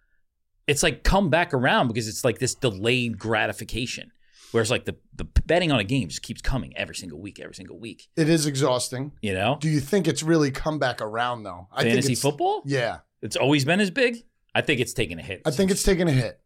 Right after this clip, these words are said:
Speaker 1: real gambling.
Speaker 2: I think it's taken a hit, but when you do reach the playoffs, I think it amps up,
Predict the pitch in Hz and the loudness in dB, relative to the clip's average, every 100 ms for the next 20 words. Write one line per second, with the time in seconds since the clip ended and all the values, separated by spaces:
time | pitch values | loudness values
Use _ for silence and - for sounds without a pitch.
0 | - 95 78 76 73 78 82 - _ - | -12 -10 -10 -14 -16 -16 -18 -20 _ -10
1 | 131 190 247 - 247 214 175 139 151 151 | -2 0 0 2 2 2 2 4 2 0
2 | - - 135 135 _ _ _ - 135 147 | -6 0 0 -2 _ _ _ -8 -4 0
3 | 147 127 123 175 156 170 - 202 190 123 | 0 0 0 2 2 0 0 -2 0 0
4 | 110 135 - - - _ _ _ _ _ | 0 -2 -2 -8 -12 _ _ _ _ _
5 | _ 107 107 139 143 156 147 151 113 - | _ -10 -6 -2 0 0 0 -2 -2 -2
6 | - | -6